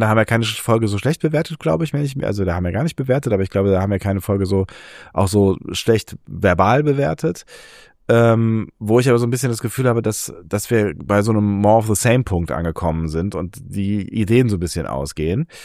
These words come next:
Und das habe ich hier jetzt nicht. Also ich habe jetzt irgendwie nicht das Gefühl, wir sind an einem Tiefpunkt angelangt, was diese Serie angeht. Im Gegenteil, also ich verstehe ja, was sie ja machen wollen und, ähm, das setzen sie ja auch so, wie sie es machen wollen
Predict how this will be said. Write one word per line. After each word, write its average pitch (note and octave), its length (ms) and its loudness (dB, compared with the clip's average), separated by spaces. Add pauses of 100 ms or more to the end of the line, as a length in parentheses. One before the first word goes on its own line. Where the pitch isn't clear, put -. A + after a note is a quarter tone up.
(520)
Und A2 220 2
das A#2+ 260 0
habe D3 160 0
ich - 80 -2
hier C3+ 360 2
jetzt G#2+ 280 -2
nicht. B2+ 320 2
Also F2+ 120 -4
ich E2+ 120 -4
habe A#2 160 2
jetzt G#2 120 0
irgendwie A2 220 -2
nicht A#2 160 -4
das A#2+ 140 -4
Gefühl, A#2 320 -2
wir A2 100 2
sind A2 180 -4
an G#2 120 -2
einem G2+ 180 -2
Tiefpunkt A2+ 720 0
angelangt, F2 800 -2
was E2+ 220 -4
diese F2 240 -6
Serie A2+ 400 2
angeht. E2+ 500 -4 (400)
Im F2+ 140 -4
Gegenteil, G#2+ 440 2
also F2+ 140 0
ich E2 60 -6
verstehe A2 320 0
ja, G#2 80 2
was F#2+ 140 0
sie G2+ 60 0
ja F2 100 2
machen G#2 320 0
wollen F2+ 360 0
und, F#2+ 480 -4
ähm, F#2 460 0 (360)
das F#2 280 -2
setzen G#2+ 400 0
sie G#2+ 140 2
ja G#2 140 4
auch F2+ 160 2
so, G#2+ 280 2
wie G#2 60 4
sie G2 100 2
es F2 80 -4
machen G#2 320 0
wollen G2+ 640 2